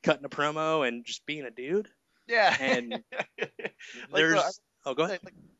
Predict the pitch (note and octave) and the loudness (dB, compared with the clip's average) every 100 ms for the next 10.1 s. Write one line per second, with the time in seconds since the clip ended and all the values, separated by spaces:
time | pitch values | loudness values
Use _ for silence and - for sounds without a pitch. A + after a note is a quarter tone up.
0 | _ G3 D#3 F#3+ F3+ F#3 G3 F#3+ F3 F3 | _ 2 2 2 0 0 -4 -4 -6 -8
1 | D#3+ C#3+ E3 D#3 C3+ C#3 D3 D3 C3 A#2 | -10 -6 -4 -2 -4 -6 -6 -8 -12 -8
2 | C3+ C3 A#2 G2 G#2+ B2 C3 A#2+ A2+ G#2+ | -4 -4 -4 -6 -4 -2 -2 -2 -2 -6
3 | - A2 G#2+ A#2 G#2 - A2 B2+ A#2+ - | -10 -4 -2 -2 -2 -8 -6 -2 -2 -4
4 | - - _ A#3 F3 F3 A3+ D#3 C3 C3 | -18 -20 _ 2 2 2 2 2 0 -6
5 | A2 G2+ G#2+ F#2+ A#2 C#3 A2 A#2+ D3+ F3 | -8 -10 -10 -6 -2 -2 0 2 4 2
6 | E3 C#3 - - - D3 C#3+ C3 G#2+ - | -2 -6 -14 -18 -10 -8 -8 -10 -4 2
7 | C3 - - A#2 C3 G#2+ G2 - - A#2 | 2 2 -4 -6 -4 -4 -6 -8 -10 -6
8 | G#2+ A2+ A#2 - G2 F#2 - G2 E2 F2+ | -4 -4 -4 -6 -12 -16 -14 -10 -10 -10
9 | - - - A3 - - D3 - A#2 A2+ | -10 -10 -2 -2 0 0 -2 -4 -10 -14
10 | - | -14